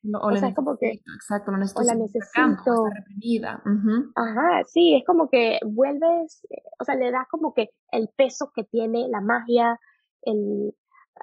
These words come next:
Speaker 2: o sea, a mí me encanta la palabra magia, así que la magia de cada energía, de estas doce energías, o sea, es como que es,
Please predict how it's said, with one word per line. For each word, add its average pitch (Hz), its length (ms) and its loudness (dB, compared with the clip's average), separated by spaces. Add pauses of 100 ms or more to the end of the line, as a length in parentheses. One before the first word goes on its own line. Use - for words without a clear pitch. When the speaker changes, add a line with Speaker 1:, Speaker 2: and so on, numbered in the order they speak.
Speaker 2:
o 254 80 0
sea, - 100 -6
a - 60 0
mí 269 80 8
me 277 60 4
encanta 269 220 2
la 254 60 2
palabra 220 220 2
magia, 185 220 -6
así 233 120 0
que - 140 8
la 240 200 8
magia 277 520 4 (280)
de 220 260 4
cada 285 480 2
energía, 254 720 0
de 247 80 -4
estas 247 240 -10
doce 247 260 2
energías, 226 540 2
o - 20 -14
sea, 233 120 -2
es - 40 -8
como 269 180 2
que 226 160 2 (220)
es, - 240 -2